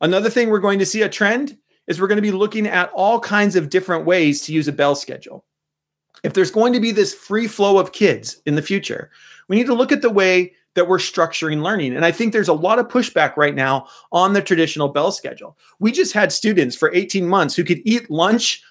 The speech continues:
when they were hungry, not when a bell schedule told them to. We had students for eighteen months who said, "Oh, I do math better at two o'clock, not at nine A M."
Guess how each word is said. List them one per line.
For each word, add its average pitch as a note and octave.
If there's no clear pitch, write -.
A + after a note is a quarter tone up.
when F#3+
they F3
were D#3+
hungry, C#3+
not D#3+
when F3+
a D#3+
bell C#3+
schedule C3+
told B2+
them A2+
to. A2+
We A3
had B3
students A#3
for F3
eighteen G3
months F3
who G3+
said, E3+
"Oh, F#3
I G#3
do A#3+
math F3+
better F3
at E3
two E3+
o'clock, D3+
not E3
at E3+
nine D3+
A C3+
M." G#2